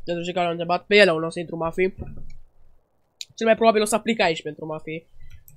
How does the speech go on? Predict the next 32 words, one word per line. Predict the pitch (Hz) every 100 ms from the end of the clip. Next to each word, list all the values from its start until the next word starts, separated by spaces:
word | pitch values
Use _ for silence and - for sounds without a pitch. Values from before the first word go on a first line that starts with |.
| - -
Chiar | 247 208
dacă | 185 185
băieții | 180 190 175 185
rup | 180 170
rank-ul | 226 233 214 180
sau | - 175 185
rup | 190 -
ce | 196
mai | 185 202
rup, | 262 233 -
nu | 302
o | 233
să, | 226 202 -
nu | 208
contează. | - 160 156 151 156 175
Eu | 202
o |
să | 185 185
intru | 180
aici | 170 165
în | 160
mafii. | 196 226 254 254 - - - - - - - _ _ _ _ _ _ _ _
Pentru | 208 202 190
că | 196 196 196 - _ _ - 143 - _ - _ _ - - - -
n-am | 226 214
alt-, | 202 185
n-am | 185 180 190 196 175
cont | - 180 170
de | 170
mafie | 170 165 165
altundeva, | 160 156 156 160 175 165
deci, | 165 156 - - -